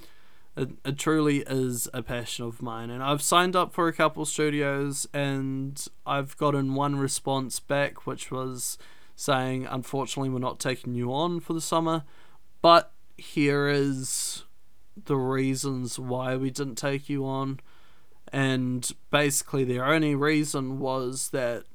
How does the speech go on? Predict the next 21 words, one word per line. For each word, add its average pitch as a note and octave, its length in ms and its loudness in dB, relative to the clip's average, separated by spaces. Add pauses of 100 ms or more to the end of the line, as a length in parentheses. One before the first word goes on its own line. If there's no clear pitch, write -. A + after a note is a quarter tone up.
there C3+ 240 2
were B2 100 0
so D3 380 2
many C#3 540 0 (560)
people C#3 480 2
coming C#3 440 0
in C3 500 -2
with C3+ 400 -6
such - 380 0
high D3 460 2
levels C3+ 520 -2
of C#3 140 -2
animation. C3+ 760 -2 (420)
They D3 280 6
actually D3 380 2
reviewed C3 640 0
me, D3 180 0
like, C3 300 -2
three B2+ 380 -4
times C#3+ 760 -4 (800)
to B2+ 460 2